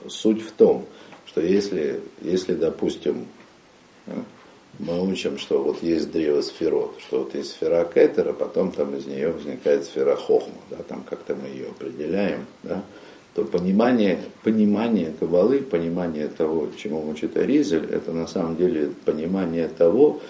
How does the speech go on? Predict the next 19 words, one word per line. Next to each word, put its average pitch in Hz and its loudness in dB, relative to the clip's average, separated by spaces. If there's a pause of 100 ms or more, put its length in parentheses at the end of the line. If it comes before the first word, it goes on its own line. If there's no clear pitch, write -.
(260)
почему 95 4 (120)
вот 78 -2
из 85 -6
того, 92 6 (360)
как - -2
мы 87 -2
определяем 78 2
желание 76 0
Всевышнего 78 -2
сотворения 76 2
человека, 98 2 (560)
да, - -2
там, - -6 (640)
следующей 98 6
сферой 87 2
после 82 0
Кетера 104 2
должна 76 0
следовать 73 -2